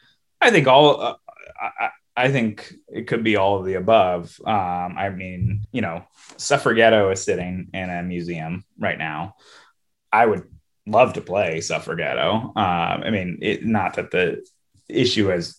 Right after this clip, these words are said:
resolved, but, I mean, it, it's also, the game is no longer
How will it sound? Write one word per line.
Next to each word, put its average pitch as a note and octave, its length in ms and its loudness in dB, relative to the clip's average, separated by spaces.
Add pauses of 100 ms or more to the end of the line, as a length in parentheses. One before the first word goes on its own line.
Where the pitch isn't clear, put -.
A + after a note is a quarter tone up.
resolved, G#2+ 680 6
but, F#2+ 280 2
I G#2 60 -2
mean, G2+ 400 -4
it, E2 320 0
it's A2+ 160 2
also, F#2+ 280 2
the F#2+ 100 -4
game F#2 320 -8
is - 160 -8
no - 100 -4
longer G2+ 540 -4